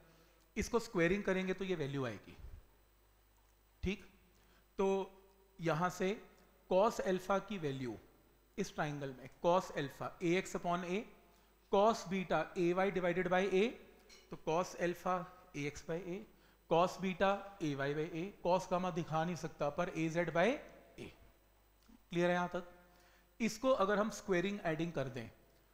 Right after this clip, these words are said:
तो cos square alpha, cos square beta, cos square gamma, इन तीनों का होल square। अब क्योंकि ऊपर हमने इसका sum ए स्क्वायर निकाला हुआ है, A square by ए स्क्वायर क्या हो जाएगा?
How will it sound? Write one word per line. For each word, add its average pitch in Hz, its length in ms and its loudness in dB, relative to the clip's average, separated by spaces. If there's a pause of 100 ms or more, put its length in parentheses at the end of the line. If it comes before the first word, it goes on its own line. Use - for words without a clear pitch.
(140)
तो 185 160 -4
cos 170 280 0
square 214 240 4
alpha, 190 480 0
cos 139 220 0
square 165 300 2
beta, 202 400 0
cos 170 200 4
square 190 260 0
gamma, 147 360 -2 (420)
इन 226 180 -2 (120)
तीनों 190 320 -4
का 196 160 0 (260)
होल 147 200 0
square। 190 380 -2 (600)
अब 202 180 -6
क्योंकि 196 320 -2 (120)
ऊपर 185 260 0
हमने 202 300 -2 (140)
इसका 220 400 -2 (440)
sum 202 380 -2
ए 165 120 0
स्क्वायर 202 320 -2
निकाला 156 360 0
हुआ 190 200 2
है, 220 120 -2
A 170 120 0
square 196 280 -4
by 202 180 0
ए 160 100 0
स्क्वायर 190 240 -4
क्या 185 140 -2
हो 170 60 0
जाएगा? 180 320 0